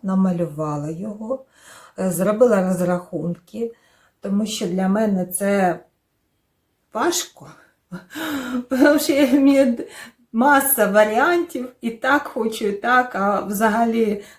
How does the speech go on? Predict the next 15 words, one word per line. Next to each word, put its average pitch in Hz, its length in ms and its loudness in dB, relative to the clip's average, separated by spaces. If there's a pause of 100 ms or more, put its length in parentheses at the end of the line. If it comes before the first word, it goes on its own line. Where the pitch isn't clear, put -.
на 226 120 0
цьому, 226 480 0
на 214 220 2
цьому 226 340 0
ж 226 240 -4
одному 202 680 2
зупинитися 214 800 0
не 202 160 2
можу. 175 540 2 (760)
Тому 202 320 0
що, 208 380 -2 (440)
коли 202 300 2
я 175 200 4
все 185 360 0
вже 156 580 -2